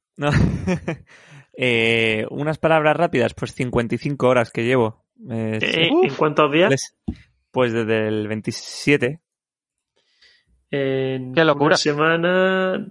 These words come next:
Speaker 1: Semana
Speaker 2: diez
Speaker 1: y
Speaker 2: días,
Speaker 1: media.
Speaker 2: ¿no? Semana, madre mía.
Speaker 1: Sí.
Speaker 2: Diez días, cincuenta y cinco horas,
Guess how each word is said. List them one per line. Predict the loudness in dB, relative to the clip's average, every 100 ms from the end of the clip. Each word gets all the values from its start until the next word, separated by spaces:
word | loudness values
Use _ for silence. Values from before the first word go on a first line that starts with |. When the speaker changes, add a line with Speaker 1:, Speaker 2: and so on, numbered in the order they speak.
| -16
Speaker 1:
Semana | -4 0 2
Speaker 2:
diez |
Speaker 1:
y |
Speaker 2:
días, | 4 2
Speaker 1:
media. | 0
Speaker 2:
¿no? | -4 -8 _ -20 -20 -12
Semana, | -8 -6 -4
madre | -6 -6
mía. | -12 -16 _
Speaker 1:
Sí. | -6
Speaker 2:
Diez | 0 0 2
días, | 2 2 0
cincuenta | -4 -4
y | -2
cinco | 0
horas, | 2 4 2